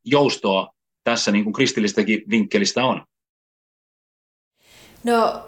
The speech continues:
Speaker 2: äh, uskonnoissa, esimerkiksi nyt mormonin uskossa ja sitten skientologiassa, niin näissähän yhdistetään tällaista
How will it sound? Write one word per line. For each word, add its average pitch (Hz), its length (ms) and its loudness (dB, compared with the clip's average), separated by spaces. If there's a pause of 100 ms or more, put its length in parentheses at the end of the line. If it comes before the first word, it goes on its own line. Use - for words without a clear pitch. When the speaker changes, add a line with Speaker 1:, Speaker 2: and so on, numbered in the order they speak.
(200)
Speaker 2:
äh, 214 480 -2
uskonnoissa, 214 960 -2
esimerkiksi 185 680 -4
nyt 180 200 -10 (220)
mormonin 220 680 -2 (100)
uskossa 220 580 -4 (160)
ja 190 100 -6
sitten 175 420 -8
skientologiassa, 208 920 -2
niin 180 180 -8
näissähän 180 400 -6
yhdistetään 151 640 -6
tällaista - 500 -6